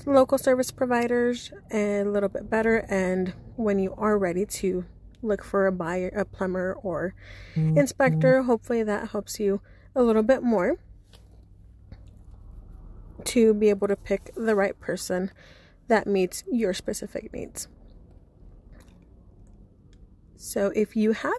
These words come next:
Speaker 1: any questions or if you would like to suggest certain topics for me to do for my podcast, please,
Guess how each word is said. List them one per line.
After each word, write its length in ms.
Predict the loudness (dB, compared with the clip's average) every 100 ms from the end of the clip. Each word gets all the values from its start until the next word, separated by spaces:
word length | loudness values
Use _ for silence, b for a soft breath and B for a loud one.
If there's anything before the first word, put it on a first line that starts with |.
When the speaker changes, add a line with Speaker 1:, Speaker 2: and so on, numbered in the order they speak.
| 0
Speaker 1:
any 180 | 0 0
questions 460 | -4 -6 -4 -4
or 260 | 0 0 0
if 200 | -2 -2
you 380 | 2 4 4 0 B B B B 4
would 200 | 4 6
like 340 | 2 2 0
to 840 | -8 0 2 4 4 2 0 -4 -8
suggest 680 | -2 -2 0 -2 -2 -4 -6
certain 300 | -6 -4 -4
topics 420 | -4 -4 -2 -2
for 120 | 0 2
me 100 | 2
to 100 | 2
do 160 | 2
for 140 | 2 2
my 160 | 2
podcast, 760 | 0 -2 -2 -2 -2 -2 -6 -12 -12
please, 460 | -2 2 2 -2